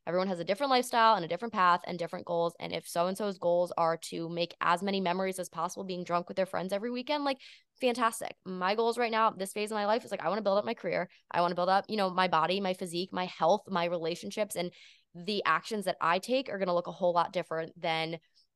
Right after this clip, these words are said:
Sally taking the actions that she's taking every Friday night. So if you have people in your life who are kinda giving you that pushback, I would almost recognize, like, "Okay, do I want to live that life? Like, do I want her body, her goals, her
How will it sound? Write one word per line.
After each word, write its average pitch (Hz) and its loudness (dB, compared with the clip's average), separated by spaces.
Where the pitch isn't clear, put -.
Sally 202 6
taking 175 -2
the 170 -2
actions 165 -4
that 165 -8
she's 196 -2
taking 160 -4
every 165 2
Friday 147 -4
night. 208 -4
So 185 2
if 175 -2
you 214 -2
have 302 -2
people 262 -2
in 240 -2
your 175 -2
life 190 0
who 180 -8
are 160 -2
kinda 214 -6
giving 170 -6
you 202 -6
that 160 -4
pushback, 165 0
I 180 6
would 214 6
almost 240 0
recognize, 190 0
like, 180 -2
"Okay, 185 -4
do 190 0
I 196 6
want 165 -2
to 180 -2
live 165 0
that 214 6
life? 302 6
Like, 214 0
do 180 2
I 175 8
want 180 2
her 196 -2
body, 220 2
her 220 0
goals, 208 -2
her 214 -2